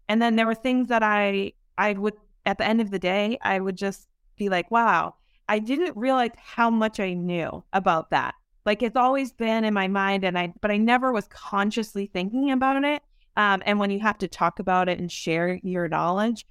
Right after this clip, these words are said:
I, I felt like there were some days that I was like, "Who was that? Like, that wasn't me. Like, who, who knows all that?"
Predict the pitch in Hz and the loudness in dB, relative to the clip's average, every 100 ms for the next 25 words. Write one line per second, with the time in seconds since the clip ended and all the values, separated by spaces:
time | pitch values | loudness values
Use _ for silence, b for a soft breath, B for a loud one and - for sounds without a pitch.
0 | - - 202 202 208 - 254 233 240 262 | -8 0 0 0 -8 -4 -2 0 -2 -4
1 | - 226 214 285 220 208 190 185 185 170 | -6 -12 -6 -4 0 0 0 0 -2 -4
2 | - 403 480 233 190 320 - - - - | 0 0 0 0 2 2 -4 -20 -12 -4
3 | 185 - 240 - 330 180 165 175 240 185 | -2 2 2 2 0 -2 -2 -2 0 -2
4 | - 254 440 - 214 320 - 240 427 285 | -4 -4 -4 -6 -6 -4 0 2 0 0
5 | 233 - 196 214 | 0 0 0 0